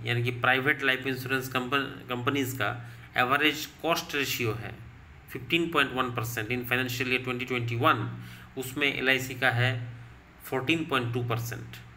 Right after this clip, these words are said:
कॉस्ट रेशियो। ये important है कि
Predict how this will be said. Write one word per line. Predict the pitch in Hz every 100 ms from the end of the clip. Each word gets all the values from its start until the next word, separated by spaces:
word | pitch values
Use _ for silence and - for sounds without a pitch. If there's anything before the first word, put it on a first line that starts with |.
| -
कॉस्ट | 131 123 -
रेशियो। | 120 113 113 - - - - - - - - - - - - - - - - - - - - - - - 131
ये | 120 127 123 123 - - - - - - - - - - -
important | 160 131 151 165 180 -
है | 123 147 - - -
कि | 131 131